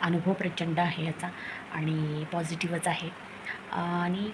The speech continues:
खूप छान वाटतं, घरात वातावरण एकंदर प्रसन्न होतं आणि खूप आपल्याला फायदे होतात ह्याच्यातून. अ, म्हणजे जेव्हा कोणताही मार्ग दिसत नाही, खूप प्रॉब्लेम्स असतात, त्याच्यामधून आपण म्हणतो ना एक आशेचा किरण किंवा एक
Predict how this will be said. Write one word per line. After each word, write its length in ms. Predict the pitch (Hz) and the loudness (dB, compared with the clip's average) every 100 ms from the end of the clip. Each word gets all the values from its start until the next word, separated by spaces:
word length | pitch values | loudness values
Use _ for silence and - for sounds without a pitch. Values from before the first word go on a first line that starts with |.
| - | -2
खूप 280 | - 220 - | -2 0 2
छान 160 | 196 196 | 4 4
वाटतं, 340 | 185 - 160 160 | 2 2 0 0
घरात 240 | 156 - | 0 0
वातावरण 380 | 156 160 160 156 | -2 0 0 0
एकंदर 300 | 156 151 156 | -2 -4 -2
प्रसन्न 380 | 175 180 185 185 | -2 0 2 4
होतं 340 | 175 - 165 170 - - - - | 2 0 -4 -4 -10 -12 -6 -2
आणि 140 | 165 165 | -2 0
खूप 260 | - 202 | -2 0
आपल्याला 340 | 208 185 180 180 | 0 2 2 2
फायदे 300 | 180 170 170 | 2 4 2
होतात 260 | 175 170 165 | 2 -2 -2
ह्याच्यातून. 480 | 156 156 - 170 180 - | -4 -4 -4 -2 -2 0
अ, 40 | |
म्हणजे 460 | 165 165 170 175 180 233 - - - - | 2 2 2 -2 -4 -6 -8 -10 -8 -2
जेव्हा 180 | 175 | 0
कोणताही 320 | 185 180 180 185 | 4 4 6 6
मार्ग 260 | 180 165 | 4 4
दिसत 320 | 175 175 165 | 0 -2 -4
नाही, 280 | 170 160 156 160 | -2 -2 -2 -4
खूप 100 | 180 | -6
प्रॉब्लेम्स 420 | 180 180 175 175 | -2 -2 -2 -4
असतात, 200 | 180 - | -4 -4
त्याच्यामधून 500 | 156 165 170 160 170 | -4 -2 -2 -2 -2
आपण 180 | 175 165 | -2 -2
म्हणतो 200 | 180 185 | -2 -2
ना 60 | 170 | -4
एक 120 | - | 0
आशेचा 400 | - 160 160 175 | -2 0 -2 -4
किरण 280 | 170 190 165 - - - - | -2 0 0 0 -2 -2 -4
किंवा 160 | 175 185 | 2 4
एक 200 | - | 4